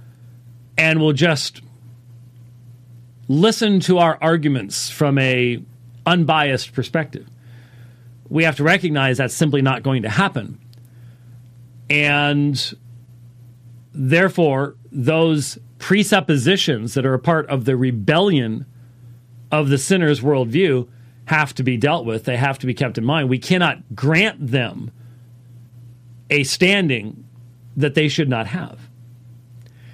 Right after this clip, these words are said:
So the noetic effect of sin is simply a recognition of the biblical teaching that the fall impacted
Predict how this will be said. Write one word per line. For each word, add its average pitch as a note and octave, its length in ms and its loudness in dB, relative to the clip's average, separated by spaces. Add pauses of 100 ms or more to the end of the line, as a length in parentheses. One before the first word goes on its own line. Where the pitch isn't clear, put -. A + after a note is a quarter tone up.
(800)
So G3 420 0 (640)
the F3 160 4
noetic G3 320 2
effect F3 320 0
of B2 80 -2
sin D3 640 -2 (300)
is D3+ 260 0
simply G#3+ 280 2
a - 20 2
recognition D#3+ 580 2
of B2+ 140 -4
the B2+ 80 0
biblical D#3+ 580 0
teaching - 640 -4 (1300)
that F3 680 0 (1500)
the D3+ 200 2
fall D#3+ 880 0 (800)
impacted E3 760 0